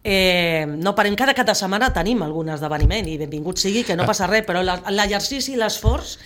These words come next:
Speaker 1: és,
Speaker 2: Clar,
Speaker 1: és
Speaker 2: no sé
Speaker 1: molt
Speaker 2: si hi ha,
Speaker 1: fort.
Speaker 2: no sé si hi ha els números. Està quantificada la, la quantitat
Speaker 1: Encara no
Speaker 2: d'escombraries?
Speaker 1: tinc. La, la certificació encara, encara no
Speaker 2: No.
Speaker 1: la tinc, perquè no és ni tan ràpida, ni tan ràpida, i ha de ser, han de ser els números que farem la nota, la nota de premsa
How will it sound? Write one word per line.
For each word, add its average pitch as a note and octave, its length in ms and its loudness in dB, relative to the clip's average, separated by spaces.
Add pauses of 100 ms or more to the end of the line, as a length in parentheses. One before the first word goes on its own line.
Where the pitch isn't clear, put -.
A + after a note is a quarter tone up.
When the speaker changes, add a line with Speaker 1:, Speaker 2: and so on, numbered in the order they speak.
(380)
Speaker 1:
és, - 480 -2
Speaker 2:
Clar, E3+ 140 4
Speaker 1:
és D#3 80 2
Speaker 2:
no C#3 60 4
sé F3+ 120 4
Speaker 1:
molt A#3 120 6
Speaker 2:
si F3 60 6
hi E3+ 40 6
ha, C#3+ 100 4
Speaker 1:
fort. D#3+ 140 0
Speaker 2:
no D#3+ 140 4
sé E3 140 0
si D3 100 6
hi - 40 8
ha - 20 8
els A#2 120 4
números. B2+ 480 4
Està - 260 2
quantificada C3+ 760 2
la, D#3+ 340 0
la B2+ 280 6
quantitat C3 760 4 (200)
Speaker 1:
Encara G#3+ 320 4
no - 40 4
Speaker 2:
d'escombraries? C#3 920 2
Speaker 1:
tinc. - 180 -20
La, G3+ 240 4
la G3 180 2
certificació G#3 560 -2
encara, G#3 460 2
encara G3+ 280 -4
no G3 100 0
Speaker 2:
No. E3 40 2
Speaker 1:
la D#3+ 120 0
tinc, D3+ 240 -6 (180)
perquè F3+ 200 0
no G3+ 100 2
és G#3 120 0
ni G3 120 0
tan A3+ 200 2
ràpida, B3+ 540 0 (640)
ni F3+ 140 -6
tan A3 160 2
ràpida, C4+ 340 0
i G3 140 0
ha F#3+ 80 0
de F#3+ 140 -2
ser, G3 280 -2
han F#3 200 -2
de F#3 100 0
ser F#3 320 -2
els E3 140 -4
números G#3+ 200 -2
que G#3 120 -4
farem E3+ 240 -4
la E3 100 0
nota, F3 380 -2
la E3 160 -6
nota D#3 260 -6
de D#3 80 -2
premsa D#3+ 680 -6